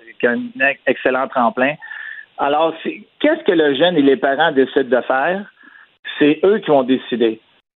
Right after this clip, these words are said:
Est-ce que la Ligue de hockey junior majeur du Québec est moins côté, euh, académique un peu plus faible que la N C A A ? Je te dirais peut-être, mais si tu veux plus avancer au hockey, peut-être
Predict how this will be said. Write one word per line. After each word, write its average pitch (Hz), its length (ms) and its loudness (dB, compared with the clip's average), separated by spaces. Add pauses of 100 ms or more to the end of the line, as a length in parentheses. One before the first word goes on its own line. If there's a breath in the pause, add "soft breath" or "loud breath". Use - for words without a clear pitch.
(140)
Est-ce 233 280 -4
que 294 880 0
la 160 120 0
Ligue 190 180 2
de 180 60 2
hockey 170 200 2
junior 139 160 0
majeur 160 200 0
du - 80 -12
Québec 170 460 -2 (120)
est 143 180 2
moins 165 420 4 (260)
côté, 156 580 4
euh, 131 280 2
académique 143 720 0 (320)
un 139 160 0
peu 147 160 0
plus 127 180 -4
faible 160 260 -2
que 143 80 2
la 131 180 4
N 127 100 -2 (100)
C 131 160 4
A 120 60 6
A ? 160 240 4 (420 soft breath)
Je - 80 -8
te 185 60 2
dirais 226 180 2
peut-être, 202 540 -2
mais 147 240 0 (460 loud breath)
si 202 100 0
tu - 140 -6
veux 190 80 2
plus 196 220 0
avancer 165 440 0
au 160 160 2
hockey, 190 460 0 (260)
peut-être 160 380 0